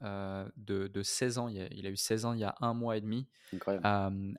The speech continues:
Speaker 1: à, à l'âge de quinze ans, il avait déjà fait quatre virgule cinq millions d'euros de chiffre d'affaires.
Speaker 2: Wow.
Speaker 1: Euh, là, à seize ans, il développe un SaaS, euh,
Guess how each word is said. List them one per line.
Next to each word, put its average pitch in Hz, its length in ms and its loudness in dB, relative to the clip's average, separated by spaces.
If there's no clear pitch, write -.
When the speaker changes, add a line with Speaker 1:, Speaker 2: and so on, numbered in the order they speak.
Speaker 1:
à, 104 160 6
à 107 160 2
l'âge 110 240 2
de 117 100 2
quinze 117 260 2
ans, 127 80 4
il 117 100 2
avait 98 140 -4
déjà 104 220 -2
fait 110 140 -6
quatre 117 180 0
virgule 113 260 -2
cinq - 240 -6
millions 107 200 -4
d'euros 107 260 0
de - 40 -14
chiffre 101 200 -6
d'affaires. 117 400 4
Speaker 2:
Wow. - 80 0
Speaker 1:
Euh, 98 280 4
là, 117 140 6
à 113 80 8
seize 104 280 0
ans, 113 100 2
il 107 100 0
développe 104 340 -2
un 104 100 0
SaaS, 110 420 4
euh, 98 220 2